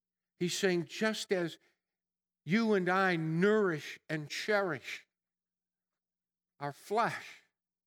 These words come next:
we are to nourish and cherish our spouses." Husbands are to nourish and cherish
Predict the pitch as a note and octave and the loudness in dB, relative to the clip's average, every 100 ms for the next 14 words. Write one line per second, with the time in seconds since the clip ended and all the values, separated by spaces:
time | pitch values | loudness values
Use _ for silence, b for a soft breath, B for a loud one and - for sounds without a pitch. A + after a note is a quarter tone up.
0 | _ _ _ _ _ _ _ D3+ D#3+ D3+ | _ _ _ _ _ _ _ -2 0 0
1 | C#3+ C#3 D3 E3 E3 D#3+ - C#3+ - G3 | -4 -10 -8 -4 -4 -6 -10 -14 -8 -4
2 | E3+ B2+ A2 - - _ _ _ _ C3 | -4 -6 -14 -20 -20 _ _ _ _ -12
3 | C3 - - A3+ - G3 - - _ _ | -10 -4 -4 -4 -6 -14 -16 -20 _ _
4 | _ _ _ _ _ _ _ _ _ _ | _ _ _ _ _ _ _ _ _ _
5 | _ _ _ _ _ _ _ _ _ _ | _ _ _ _ _ _ _ _ _ _
6 | - A3 G#3 D#3 D#3 D#3+ D3 C#3+ D3+ D#3 | 0 2 0 -4 -6 -4 -6 -4 -4 -2
7 | D3+ D3 D#3+ D3+ - D#3+ D#3+ D3+ - | -2 -4 -8 -8 -4 -2 -2 -6 -14